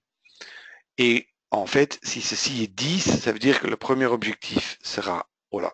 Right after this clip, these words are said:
je dessine mal, hein. Six, ici seize.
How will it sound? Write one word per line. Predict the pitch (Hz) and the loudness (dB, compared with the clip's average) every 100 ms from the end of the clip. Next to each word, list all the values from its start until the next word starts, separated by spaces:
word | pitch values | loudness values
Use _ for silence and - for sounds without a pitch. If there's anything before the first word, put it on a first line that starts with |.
| - | -6
je | 104 | -8
dessine | 95 101 - 101 | -4 -4 -4 -6
mal, | 87 82 | -8 -10
hein. | 101 - - _ | -12 -16 -20 _
Six, | - - 143 180 175 - - _ - _ _ _ _ _ _ _ - | -10 -4 -2 -2 -4 -10 -14 _ -20 _ _ _ _ _ _ _ -8
ici | 107 - - 110 - | -4 -2 -2 -6 -8
seize. | - - 117 131 113 107 | -6 4 8 8 6 -2